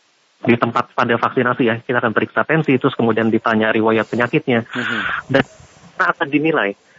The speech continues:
Speaker 1: apakah bila perlu penanganan lebih lanjut atau pemeriksaan lebih lanjut itu nanti akan dirujuk ke spesialis penyakit dalam.
Speaker 2: Hmm.
Speaker 1: Nah, nanti dari dokter spesialis penyakit dalam ini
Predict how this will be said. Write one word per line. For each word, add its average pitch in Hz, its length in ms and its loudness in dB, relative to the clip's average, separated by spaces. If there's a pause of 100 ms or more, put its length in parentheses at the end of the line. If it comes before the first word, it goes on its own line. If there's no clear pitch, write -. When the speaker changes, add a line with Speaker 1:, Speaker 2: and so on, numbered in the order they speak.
(100)
Speaker 1:
apakah 175 420 -2
bila 131 400 0
perlu 180 480 -2
penanganan 117 720 -2
lebih 120 180 0
lanjut 131 300 0
atau - 180 -4
pemeriksaan 117 600 -2
lebih 113 240 0
lanjut 117 240 -2
itu - 220 -6
nanti 165 240 -4
akan 156 180 -2
dirujuk 135 400 0
ke - 160 0
spesialis 135 480 -2
penyakit 131 480 -2
dalam. 113 380 0 (480)
Speaker 2:
Hmm. 120 400 -4
Speaker 1:
Nah, 123 100 2
nanti 127 300 2
dari 120 320 0
dokter 117 320 0
spesialis 117 480 -4
penyakit 117 260 0
dalam 117 300 0
ini 123 400 2